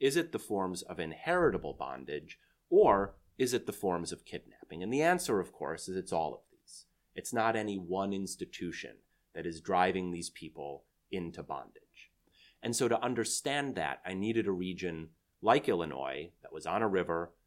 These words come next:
where there was a lot of different types of migration that existed to a, in a lot of different geographies. Because at the same time, Illinois was part of native North America,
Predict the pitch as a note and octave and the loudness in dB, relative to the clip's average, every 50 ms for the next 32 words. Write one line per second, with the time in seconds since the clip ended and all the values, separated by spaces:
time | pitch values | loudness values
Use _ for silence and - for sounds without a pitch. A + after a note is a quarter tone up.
0 | _ _ _ _ - F2+ F2 E2 D#2+ D#2+ D#2 E2 D#2+ E2 F2+ F#2+ A2+ A2 G2 A2 | _ _ _ _ -6 -6 -4 -4 -4 -6 -6 -4 2 4 6 6 6 4 2 0
1 | G2+ - A2 - - - F#2 F2+ F2+ - - F2 - F2+ E2+ D#2+ - E2 D2+ D2 | 0 0 0 -6 -2 -2 -2 -2 -2 -4 -10 -6 -4 -4 -4 -4 -4 -4 -4 -4
2 | - - - D#2 C#2+ D2 D2 - _ _ _ _ - F2 E2+ F2+ F2 F2 F2+ G#2+ | -6 -8 -10 -10 -12 -12 -14 -18 _ _ _ _ -8 -6 -4 -4 -4 -2 -2 -2
3 | G#2 - - A2 G2 F#2+ - G2 F#2 F#2 F2 - - F#2+ F#2 F2 E2+ E2+ E2 E2+ | 0 0 0 -2 -4 -4 -2 0 0 0 -2 -4 -6 -6 -4 -2 0 2 2 2
4 | E2+ D#2+ D2+ E2 E2 - E2 D#2 - - - D2+ C#2+ C#2 C2+ - B1+ B1 - _ | 0 -2 -6 -8 -10 -8 -10 -12 -12 -10 -8 -6 -6 -6 -8 -10 -16 -20 -20 _
5 | - - _ - - - G2 - - D3 D3+ C#3+ C3+ B2 - - A2 - - A2+ | -20 -20 _ -20 -16 -12 -10 -8 -2 -2 0 0 0 -2 -2 -2 -4 -2 -2 -2
6 | G#2+ G#2 G2 F#2+ - - A2 G2 E2 C2+ B1+ A1 B1+ - _ _ _ _ _ _ | -2 -2 -4 -4 -2 -2 0 0 0 -2 -6 -12 -16 -20 _ _ _ _ _ _
7 | - - A#2+ A#2+ A#2+ A2 G#2 F#2+ F#2+ F#2+ F2+ F2 E2+ - - - - - A2+ A2 | -2 0 2 2 4 4 2 2 2 2 2 0 -2 -4 -10 -8 0 4 6 6
8 | G#2+ F#2+ F2 F#2+ G2 G2+ G2+ G#2 F#2+ G2+ F2+ F2 E2 - E2+ D#2+ D#2 D2+ D2+ D2+ | 6 6 4 6 6 6 6 4 2 0 -4 -4 -4 -6 -8 -8 -6 -6 -6 -8
9 | C#2+ - - D2 D2 D2 | -8 -8 -8 -8 -8 -8